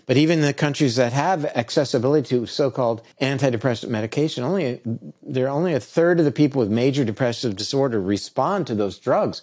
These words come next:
What about the other two-thirds? Uh, and so it's very exciting to see some real interesting developments as it relates to,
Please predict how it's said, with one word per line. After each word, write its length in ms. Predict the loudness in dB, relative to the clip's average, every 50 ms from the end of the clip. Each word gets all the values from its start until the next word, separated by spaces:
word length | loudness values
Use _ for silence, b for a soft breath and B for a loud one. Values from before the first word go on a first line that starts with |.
| b b
What 300 | b 0 2 2 2 2
about 260 | 2 2 2 2 2
the 140 | 4 4 4
other 160 | 6 4 2
two-thirds? 640 | 0 0 -2 -2 0 0 0 0 0 -2 -4 -10 -18 _ _ _
Uh, 240 | -6 -4 -4 -4 -6 -6
and 160 | -6 -6 -4
so 340 | -2 0 2 4 4 4 2
it's 340 | 4 4 2 2 0 -4 -8 -4
very 720 | -4 -2 0 2 2 4 4 6 6 6 6 6 4 0 -6 -2
exciting 640 | -2 -2 -2 -2 -2 0 0 2 2 2 2 0 0
to 140 | -2 -4 -6
see 240 | -2 0 0 0
some 200 | 0 0 -2 0 2
real 160 | 2 2 2
interesting 480 | 0 0 -2 -2 -2 -4 -4 -2 -2 -2
developments 560 | -2 0 0 0 0 0 -2 -4 -6 -6 -6
as 200 | -6 -6 -6 -4
it 80 | -4 -4
relates 460 | -2 -2 -2 -2 -2 -2 -4 -6 -10
to, 240 | -10 -8 -8 -8